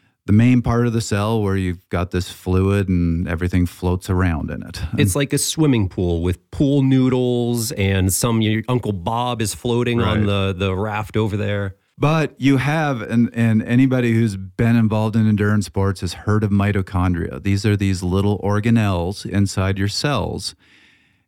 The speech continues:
Speaker 1: And this is where oxygen is used to produce energy.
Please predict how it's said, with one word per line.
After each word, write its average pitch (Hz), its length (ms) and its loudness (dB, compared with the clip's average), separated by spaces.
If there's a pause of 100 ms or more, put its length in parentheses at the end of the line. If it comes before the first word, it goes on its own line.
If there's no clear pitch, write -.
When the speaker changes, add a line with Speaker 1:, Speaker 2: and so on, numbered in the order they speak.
Speaker 1:
And 104 260 2
this 120 280 0
is 139 220 0
where 104 440 -2 (140)
oxygen 95 920 0 (120)
is 90 280 -2
used 87 520 0
to - 40 -20
produce 85 420 -2
energy. 82 640 -4